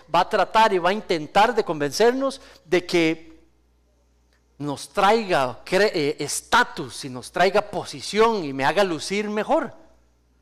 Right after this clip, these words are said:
Lastimosamente el orgullo, el orgullo en esa segunda manera, eh, eh, nos hace pensar de que somos más valiosos si tenemos más educación, si tenemos más títulos,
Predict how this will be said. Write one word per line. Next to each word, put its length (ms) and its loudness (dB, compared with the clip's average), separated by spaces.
Lastimosamente 720 -2
el 100 0
orgullo, 560 -2
el 160 0
orgullo 340 -4
en 100 0
esa 180 -4
segunda 480 -2
manera, 420 -6
eh, 460 -4
eh, 180 -2
nos 280 -6
hace 240 2
pensar 400 2
de 100 0
que 80 -10
somos 300 -2
más 200 4
valiosos 600 2
si 340 -6
tenemos 500 -4
más 360 -4
educación, 520 -4
si 120 -20
tenemos 320 -6
más 260 -4
títulos, 600 -12